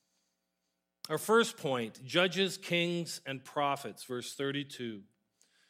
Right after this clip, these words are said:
Examples of faith in history and Israel's history continues from the era of the judges until the time of the prophets and to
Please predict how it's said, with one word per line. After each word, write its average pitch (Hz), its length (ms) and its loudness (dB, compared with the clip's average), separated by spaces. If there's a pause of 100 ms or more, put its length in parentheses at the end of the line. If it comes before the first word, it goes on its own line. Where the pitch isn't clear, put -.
(220)
Examples 160 680 2
of 147 200 4
faith 165 440 4
in 139 100 -2
history 131 800 0
and 135 140 -2
Israel's 165 440 2
history 135 400 -2
continues 135 960 -4 (480)
from 147 160 -4
the 143 120 6
era 196 280 8
of 196 100 2
the 180 80 2
judges 143 460 0
until 135 220 -4
the 131 100 -6
time 185 520 0
of 180 60 4
the 156 80 -2
prophets 127 640 -2 (240)
and 135 140 -2
to 165 260 4